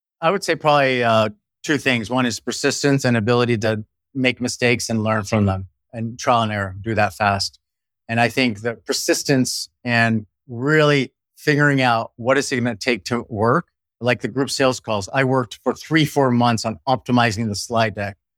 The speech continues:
I had several people work on it, and we worked together and optimized it, and, and sales kept growing. And then trial and error, I went through three times rebuilding my sales team.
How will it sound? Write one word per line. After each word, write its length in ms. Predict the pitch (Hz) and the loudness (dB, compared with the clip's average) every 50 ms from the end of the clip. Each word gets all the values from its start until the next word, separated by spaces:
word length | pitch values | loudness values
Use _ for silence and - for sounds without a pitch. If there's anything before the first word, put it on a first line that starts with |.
| _ _ - | _ _ -10
I 140 | 113 117 117 | -8 -6 -4
had 440 | 117 117 117 110 110 107 107 104 - | -2 0 2 2 2 2 0 -2 -6
several 380 | - - - 147 135 131 127 | -6 -2 0 0 0 0 -2
people 560 | 104 - 127 120 - - 113 113 113 104 98 - _ _ _ _ - | -4 -6 -8 -8 -6 -6 -6 -4 -4 -6 -8 -12 _ _ _ _ -6
work 320 | 110 120 131 127 113 - | -2 0 0 2 2 2
on 180 | 123 117 117 113 | 2 2 4 4
it, 240 | 110 110 110 107 101 - | 2 2 0 -2 -6 -8
and 200 | 110 107 107 110 | -8 -8 -6 -4
we 160 | 110 120 120 | -2 -2 0
worked 260 | 110 117 127 117 - - | 0 0 0 -2 -2 -8
together 600 | - - - 120 117 113 113 117 113 113 107 - _ _ _ _ _ _ - | -12 -2 0 2 2 4 2 2 2 2 0 -2 _ _ _ _ _ _ -12
and 160 | 110 110 107 - | -12 -10 -4 0
optimized 680 | 123 123 110 - - 120 113 110 107 110 110 98 95 - | 0 0 0 0 0 2 2 4 4 2 0 0 -2 -2
it, 140 | 113 104 | -2 0
and, 160 | 107 107 110 110 | 0 -2 -4 -4
and 160 | 117 113 107 - _ _ _ _ | -6 -6 -6 -8 _ _ _ _
sales 320 | - - - 147 139 127 - | -8 -2 0 2 2 2 0
kept 200 | - 131 107 104 | -2 -4 -2 -2
growing. 440 | 107 120 123 131 123 98 90 90 - _ _ _ _ _ _ _ _ | 0 0 2 2 2 0 -2 -4 -8 _ _ _ _ _ _ _ _
And 80 | - 120 | -4 0
then 160 | 123 123 123 113 | 0 0 0 0
trial 280 | - - 151 151 147 | 2 4 4 4 4
and 100 | 135 127 | 4 2
error, 380 | 127 131 131 123 117 113 113 - - | 2 2 2 2 2 0 -2 -2 -2
I 100 | 127 123 | 0 2
went 200 | 120 127 123 - | 2 0 0 -2
through 100 | 127 117 | -8 -10
three 220 | - - 160 147 | -6 -4 -4 -2
times 320 | - 147 139 135 127 - | 0 0 0 0 -2 -2
rebuilding 420 | - 131 113 98 131 123 113 123 120 | -4 -6 -4 -2 -2 -2 0 2 2
my 120 | 117 113 | 2 2
sales 340 | 107 - - 131 123 117 107 | 0 2 2 2 2 2 0
team. 300 | - - 107 98 92 92 | -2 -6 -6 -6 -6 -8